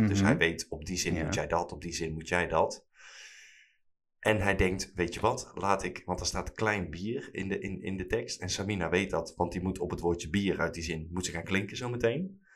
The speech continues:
Speaker 1: "Laat ik nou eens, waar ze bij staat, laat ik nou eens overdreven een klein biertje gaan bestellen.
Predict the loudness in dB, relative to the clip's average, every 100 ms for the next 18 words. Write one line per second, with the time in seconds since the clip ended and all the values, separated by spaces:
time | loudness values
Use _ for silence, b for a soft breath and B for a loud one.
0 | B _ 0 2 0 0 0 -2 -2 -2
1 | 2 2 2 0 -2 -2 -8 -6 -6 -4
2 | -2 -2 0 -2 -2 -2 0 0 -2 -6
3 | -2 0 0 -2 -4 -6 -6 -6 -4 -4
4 | -4 -4 -8